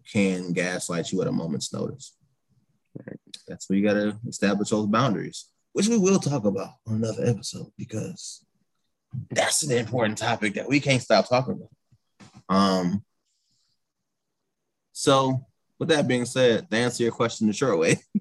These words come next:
Speaker 1: <laughs> that's how I found myself in a peace of mind, a place of peace to address and deal with gaslighting. And, um, hopefully if,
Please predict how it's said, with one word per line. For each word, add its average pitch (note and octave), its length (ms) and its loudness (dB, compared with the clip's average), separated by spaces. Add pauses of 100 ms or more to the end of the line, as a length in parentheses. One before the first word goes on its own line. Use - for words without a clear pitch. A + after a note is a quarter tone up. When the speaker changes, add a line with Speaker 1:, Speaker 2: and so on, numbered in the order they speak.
(380)
Speaker 1:
<laughs> - 640 -20
that's F#3 240 0
how E3+ 280 4
I D#3 300 2
found C#3 340 2
myself A#2+ 520 -2
in A2 80 -4
a A2 60 -6
peace C3 320 -4
of A#2 100 -4
mind, G2+ 600 2
a F2+ 80 -10 (100)
place G#2 220 2
of G2 100 -4 (120)
peace F#2+ 400 -2 (580)
to A#2+ 160 6
address G#2 360 4
and G2+ 120 8
deal G2 180 6
with F#2 140 2
gaslighting. E2+ 800 -2
And, D#2+ 440 -4 (720)
um, F2+ 280 0
hopefully G2 380 4
if, F#2 180 -2